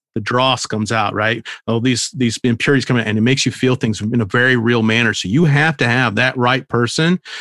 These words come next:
to carry that sword, sword and shield with you to know, "Hey, I'm fighting this dragon with you," because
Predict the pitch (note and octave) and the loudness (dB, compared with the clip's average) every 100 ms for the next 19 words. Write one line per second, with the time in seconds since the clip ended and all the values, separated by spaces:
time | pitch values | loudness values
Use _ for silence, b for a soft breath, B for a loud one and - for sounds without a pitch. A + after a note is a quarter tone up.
0 | B B2+ C3 - C#3 C#3+ C3+ - B2+ C3 | B -4 0 2 2 2 0 0 0 0
1 | C3 - C3+ C3 A#2 G#2+ - C#3 B2 A2 | -2 0 0 2 0 -2 0 2 0 0
2 | D3 - A2+ A2 G#2+ B B - B2 B2+ | 0 0 0 0 -2 B B -2 0 2
3 | A#2+ B2 C#3+ A2 - _ C3 C#3 C#3+ C3+ | 2 2 0 -2 -10 _ -4 -2 0 0
4 | B2 G#2+ - A2 G#2 G2 G2 - - G#2+ | 0 -2 -4 -4 -4 -6 -8 -8 -8 -8
5 | - B2 G#2+ | -6 -6 -6